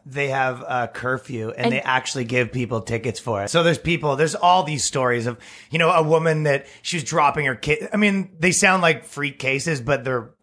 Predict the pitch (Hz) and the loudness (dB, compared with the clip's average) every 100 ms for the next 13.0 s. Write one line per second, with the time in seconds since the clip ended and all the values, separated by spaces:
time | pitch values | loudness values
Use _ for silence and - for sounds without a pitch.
0 | - 135 127 123 139 170 143 156 165 131 | -4 -2 2 2 2 0 0 2 2 0
1 | 117 113 113 123 120 135 123 120 107 117 | 0 0 2 2 0 -4 -6 -4 0 0
2 | 123 131 - - - 151 131 151 143 135 | 0 -4 -8 -12 -8 -2 4 4 4 -2
3 | 127 151 123 139 131 139 127 123 120 127 | -2 0 2 4 4 2 2 4 4 2
4 | 127 120 120 127 120 - 131 120 120 120 | 2 2 0 -4 -6 -2 -2 0 2 2
5 | 120 120 123 120 110 131 117 117 127 120 | 0 2 2 0 -2 -2 -2 0 2 2
6 | - 123 120 - 120 113 113 120 123 120 | -2 -6 -4 2 2 2 -4 -2 2 4
7 | 117 117 113 110 117 123 123 113 - - | 4 4 2 0 0 2 0 -2 -10 -20
8 | - 143 127 135 135 123 120 139 127 123 | 0 2 2 2 2 2 0 -2 -2 0
9 | 123 117 - - - 147 147 143 135 143 | -2 -4 -12 -18 -8 -2 0 0 0 0
10 | 131 135 - - - 339 - 226 - - | 0 0 -4 -6 0 0 0 -6 -6 -14
11 | - 254 254 - 262 277 277 240 226 175 | -4 -2 0 4 4 4 0 2 0 -2
12 | - - 196 180 151 156 165 165 180 190 | -10 0 2 4 4 4 2 0 2 2